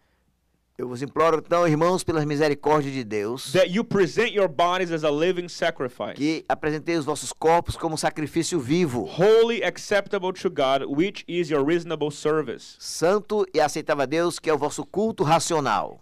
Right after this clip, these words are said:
Speaker 2: And do not be conformed to this world.
Speaker 1: E não vos conformeis com este mundo.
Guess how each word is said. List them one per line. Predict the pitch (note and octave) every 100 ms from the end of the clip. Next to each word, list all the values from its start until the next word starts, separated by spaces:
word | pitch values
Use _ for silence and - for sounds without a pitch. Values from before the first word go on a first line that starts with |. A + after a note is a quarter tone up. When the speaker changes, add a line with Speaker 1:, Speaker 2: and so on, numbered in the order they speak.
| F3
Speaker 2:
And | G3+ G3+
do | F3+ C#4
not | B3+ B3 G#3
be | A#3
conformed | - G3 E3 - A3+ A3+ A3+ G#3+
to | -
this | E3 F3+
world. | D#3+ D#3 G3 D3+ B2 B2
Speaker 1:
E | - C3
não | C#3+ F3+
vos | G3+ A3
conformeis | A3+ F3+ G#3 F3+ A3 B3 -
com | - G3
este | A3 G#3 -
mundo. | A3 F#3+ A3+ A#3+ F3+ E3+ G#2